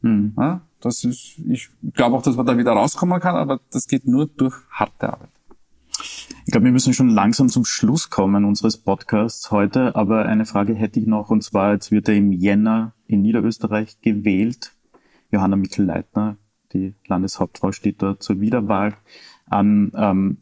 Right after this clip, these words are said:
Speaker 1: wird das irgendwie richtungsweisend werden für die Wahl zwanzig vierundzwanzig?
Speaker 2: Nein, das wird für die Wahl zwanzig vierundzwanzig nicht richtungsweisend werden. Warum nicht?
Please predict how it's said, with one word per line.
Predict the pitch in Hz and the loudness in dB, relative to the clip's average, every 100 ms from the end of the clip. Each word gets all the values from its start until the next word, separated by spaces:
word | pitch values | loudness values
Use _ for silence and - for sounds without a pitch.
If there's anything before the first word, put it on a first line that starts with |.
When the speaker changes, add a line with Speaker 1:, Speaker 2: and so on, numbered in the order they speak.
| - | -8
Speaker 1:
wird | 92 98 110 | -2 0 0
das | 123 120 | 0 0
irgendwie | - 101 - 110 | -2 -2 -2 0
richtungsweisend | 107 101 - 113 113 - 101 90 - 107 110 - | -2 -4 -2 0 0 0 0 0 0 0 -2 0
werden | 92 92 104 110 | 0 2 0 0
für | 107 | -2
die | 101 104 | -2 0
Wahl | 95 87 98 - | 0 0 -2 -4
zwanzig | - 98 113 - | -4 -4 -4 -4
vierundzwanzig? | 98 95 95 95 95 127 - - - - | -2 -2 -2 -4 -4 -6 -8 -16 -6 0
Speaker 2:
Nein, | 117 104 | 2 4
das | 107 101 | 2 2
wird | 104 | 2
für | 113 | 2
die | 107 | 2
Wahl | 95 92 | 2 0
zwanzig | - 98 90 107 92 98 | 0 0 0 -2 -4 -4
vierundzwanzig | 101 104 101 85 95 | -2 -2 -4 -2 0
nicht | 104 - | 0 0
richtungsweisend | 107 - 101 104 95 107 87 | -2 -2 -4 -2 -2 -2 -2
werden. | 85 92 101 | -2 0 0
Warum | 98 90 90 101 | 2 2 2 4
nicht? | 110 117 | 2 0